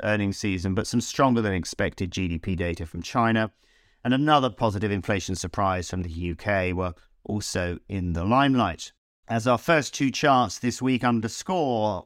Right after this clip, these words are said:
one reason why investors are seemingly a little more cheerful about the outlook from here concerns the incoming economic data.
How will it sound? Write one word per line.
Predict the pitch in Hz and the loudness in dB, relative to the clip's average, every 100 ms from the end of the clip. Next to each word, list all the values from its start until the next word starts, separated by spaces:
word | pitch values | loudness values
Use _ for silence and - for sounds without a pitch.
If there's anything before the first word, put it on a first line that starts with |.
| - | -12
one | - 151 147 | 0 4 4
reason | 139 135 123 127 | 4 2 2 4
why | 120 120 | 6 4
investors | 113 120 - 110 | 4 2 0 -4
are | 110 | -4
seemingly | 107 - 131 117 113 110 104 _ _ _ _ | -2 0 4 4 4 2 0 _ _ _ _
a | 117 | 0
little | 131 131 - | 2 2 2
more | 120 117 107 | 2 2 0
cheerful | - - 185 175 - 107 76 - | -6 0 2 2 2 0 0 -6
about | 107 104 98 78 | -2 2 2 2
the | 98 | 0
outlook | 87 71 78 | 0 -2 -4
from | 95 | -4
here | 90 95 85 | -4 -2 -4
concerns | 101 87 - 113 104 | -4 -2 0 2 0
the | - 104 101 | -2 0 0
incoming | 98 107 95 90 90 _ _ - | -2 -2 -2 -2 -4 _ _ -6
economic | 98 - 85 80 80 73 | -6 -2 -2 -2 -6 -2
data. | 123 127 - 123 | 2 2 2 -2